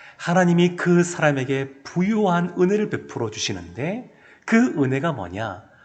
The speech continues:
하나님이 갖고 계신 그러한 성품이 그에게 부어지는 겁니다.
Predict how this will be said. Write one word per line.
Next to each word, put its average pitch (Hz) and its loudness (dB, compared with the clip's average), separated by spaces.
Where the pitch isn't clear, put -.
하나님이 202 0
갖고 - -6
계신 95 -8
그러한 107 -6
성품이 185 -4
그에게 131 -2
부어지는 110 -4
겁니다. 85 -12